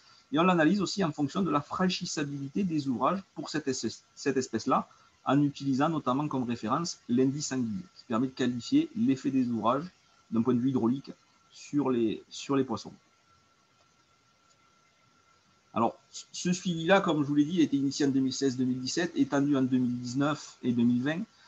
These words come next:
On a pêché globalement un peu plus de quarante sites répartis sur l'axe Cher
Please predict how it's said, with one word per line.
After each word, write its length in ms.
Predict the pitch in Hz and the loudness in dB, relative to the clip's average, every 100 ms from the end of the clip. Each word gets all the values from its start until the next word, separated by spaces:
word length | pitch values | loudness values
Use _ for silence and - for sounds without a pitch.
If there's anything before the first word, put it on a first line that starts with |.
| - - - _ _ _ _ - | -20 -20 -20 _ _ _ _ 2
On 120 | 131 | 4
a 100 | 147 | 6
pêché 320 | 160 151 185 | 4 4 4
globalement 440 | 165 156 151 160 | 6 6 6 6
un 60 | 170 | 4
peu 120 | 151 | 2
plus 120 | 180 | 0
de 60 | 151 | 0
quarante 460 | 143 156 160 160 147 | 2 2 0 0 -2
sites 340 | - 170 151 | -2 -4 -4
répartis 540 | 123 131 131 - 147 | -2 -2 -4 -6 -8
sur 240 | - - 175 | -6 -2 0
l'axe 260 | 165 - | 0 -2
Cher 400 | 143 147 147 - | -2 0 -4 -6